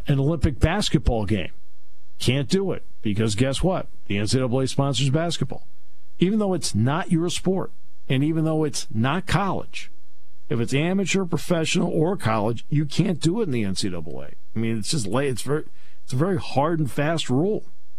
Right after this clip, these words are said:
So we'll see how this is handled. All right, we'll take a break. Scott Franzke in a moment to talk about your beloved Phils. Uh, you're getting, uh, Aaron Judge back tonight, huh?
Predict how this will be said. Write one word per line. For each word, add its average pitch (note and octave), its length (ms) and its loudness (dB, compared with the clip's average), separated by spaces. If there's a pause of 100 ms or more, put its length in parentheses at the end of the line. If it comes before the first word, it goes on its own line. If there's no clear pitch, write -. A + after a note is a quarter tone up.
(680)
So - 220 0
we'll B2 100 2
see E3 160 0
how D3+ 160 2
this C#3+ 180 0
is G#2+ 120 0
handled. B2 380 0 (2000)
All F2+ 80 0
right, D#2 240 -2
we'll - 100 -2
take C#3 160 2
a D3 40 4
break. C#3+ 320 0 (300)
Scott E3+ 380 2
Franzke F#3+ 680 0
in E3+ 160 2
a D3+ 40 2
moment E3+ 520 0 (340)
to A2+ 80 -2
talk D#3+ 220 2
about D#3+ 260 0
your D#3 180 2
beloved D3+ 440 2
Phils. A#3+ 640 0 (600)
Uh, B2+ 220 0 (200)
you're G3+ 140 2
getting, C4 260 2
uh, F#3 120 2
Aaron F3+ 280 2
Judge A3+ 280 0
back A#2 260 0
tonight, G2 300 0
huh? F3+ 180 -2